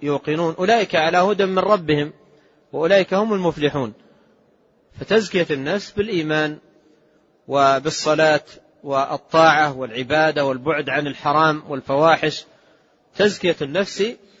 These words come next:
تكون بذلك. والآية الأولى وهي قوله: "فلا تزكوا أنفسكم"، أي لا يزكي بعضكم بعضاً، ولا يزكي الإنسان نفسه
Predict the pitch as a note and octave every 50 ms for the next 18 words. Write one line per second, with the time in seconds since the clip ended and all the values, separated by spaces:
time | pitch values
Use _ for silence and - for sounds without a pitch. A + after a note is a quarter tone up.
0 | _ _ _ _ _ _ - D#3+ D#3 - G3 G#3 F#3+ F3 F3 F#3+ G#3+ - - _
1 | - D3 D#3+ D3 F#3 E3+ C#3 A2+ G#2 F#2+ - _ _ _ _ _ _ _ _ _
2 | _ _ _ _ _ _ _ _ _ _ _ _ _ C3+ C#3+ D3+ D#3 - D#3+ D3+
3 | - G#3 A#3 A#3+ G#3+ G3 G3 G3+ - _ _ _ _ _ _ _ _ _ _ _
4 | _ _ _ - D3+ D#3+ F3 G3 F#3+ E3+ D#3 D3+ D#3+ - - - C#3+ C#3+ C#3 C#3
5 | - - F3+ F#3 F3+ E3 D#3 C#3+ - D#3+ E3+ F#3+ F3 E3+ - C#3+ B2+ D#3 G3 F#3+
6 | - - - D3+ D3+ D#3 C#3 B2 - E3+ D#3 - D3 C3 - D3 D#3+ F#3 A3 -
7 | _ _ _ _ _ _ _ _ _ _ _ _ _ _ _ _ _ - F3 G3+
8 | G#3 G3+ A3 B3 B3 A3+ G3 F3+ G#3 A3 - - - E3+ D3+ F#3 G#3 F#3+ E3 E3+
9 | - - E3 D#3+ F3 F#3 D#3+ C#3 B2 A2+ F#2+ F#2 - _ _ _ _ _ _ _
10 | _ _ _ _ _ _ - C#3 E3 G3 G3+ G3 F3+ E3 G#3 G3+ - - F3+ E3+
11 | F3 E3+ D#3 - - F#3+ F3+ D#3+ D#3+ F#3+ G3 - - - C#3+ A2